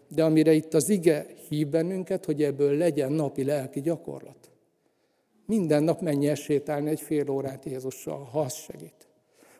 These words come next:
Vagy zárkozz be a szobádba, ha az segít. Szokj rá arra, hogy vele találkozol, mert ő tud megnyugvást adni,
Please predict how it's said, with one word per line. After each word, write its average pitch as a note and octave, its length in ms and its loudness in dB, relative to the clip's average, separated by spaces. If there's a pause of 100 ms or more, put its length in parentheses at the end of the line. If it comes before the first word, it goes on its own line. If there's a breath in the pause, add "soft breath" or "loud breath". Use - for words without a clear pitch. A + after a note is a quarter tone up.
Vagy D#3+ 180 4
zárkozz E3+ 480 2
be F3 120 -2
a F3 40 0
szobádba, D#3 600 2
ha D3 160 -4
az C#3 120 -8
segít. D#3 600 -16 (880 soft breath)
Szokj A3 460 4
rá E3 220 2
arra, G3+ 380 6
hogy F#3+ 220 6 (160)
vele F#3+ 380 6
találkozol, C#3 960 -2 (580 soft breath)
mert D3+ 320 -6
ő A#3+ 200 10
tud D3 440 2 (160)
megnyugvást C#3+ 720 -2
adni, C3+ 400 -12